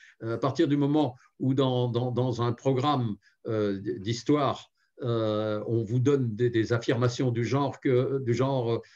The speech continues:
euh, l'arme nucléaire est indispensable pour la sécurité de la France, euh, bah, ça mérite, ça mérite discussion, quoi. C'est le moins qu'on puisse dire. Et ça mérite surtout de ne pas bourrer le crâne, euh, des, des jeunes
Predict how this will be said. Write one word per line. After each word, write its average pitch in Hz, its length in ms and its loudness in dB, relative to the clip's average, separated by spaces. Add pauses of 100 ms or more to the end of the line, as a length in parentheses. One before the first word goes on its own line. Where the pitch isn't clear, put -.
(180)
euh, 107 240 -2
l'arme 117 300 -2
nucléaire 120 400 2
est 113 100 -4
indispensable 117 760 0
pour 101 140 -2
la 104 100 0
sécurité 113 580 -2
de 104 80 -2
la 107 100 0
France, 190 520 -4 (520)
euh, 104 460 -4
bah, 95 160 -12
ça - 160 -10
mérite, 104 420 -2
ça - 160 -8
mérite 110 260 -2
discussion, 151 520 0
quoi. 104 240 -12
C'est - 140 -8
le 107 40 -2
moins 160 140 0
qu'on 127 140 -6
puisse 160 220 -8
dire. 107 280 -2 (260)
Et 139 60 -6
ça 127 140 0
mérite 123 260 2
surtout 202 380 0
de 262 100 -6
ne - 40 -2
pas 143 140 -2
bourrer 127 260 2
le 117 60 -2
crâne, 139 520 -2
euh, 117 140 -4
des, 101 520 -2
des 113 160 0
jeunes 175 320 2